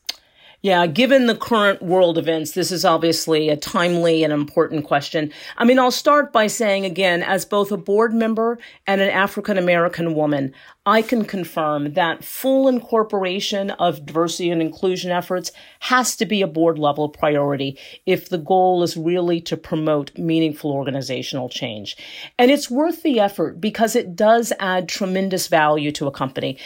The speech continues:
And I'll just give two examples. You know, first, diversity and inclusion attracts talent to your organization. Yes, minority talent,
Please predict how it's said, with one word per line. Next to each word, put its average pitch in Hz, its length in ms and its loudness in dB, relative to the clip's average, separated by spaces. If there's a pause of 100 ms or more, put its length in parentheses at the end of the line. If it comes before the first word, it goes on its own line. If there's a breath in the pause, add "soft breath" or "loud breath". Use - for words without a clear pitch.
(180 loud breath)
And 214 140 4
I'll 220 100 4
just 262 320 -2
give 202 240 -2
two - 220 -2
examples. 147 680 -4 (380 loud breath)
You 247 120 2
know, 240 100 6
first, 302 640 -4 (260 soft breath)
diversity 196 520 -2
and 180 80 -4
inclusion 175 760 -4
attracts 214 640 -6
talent 226 600 -2 (140)
to 277 220 0
your 240 200 0
organization. 180 840 -2 (320 loud breath)
Yes, 196 520 0
minority 208 600 4
talent, 151 520 -4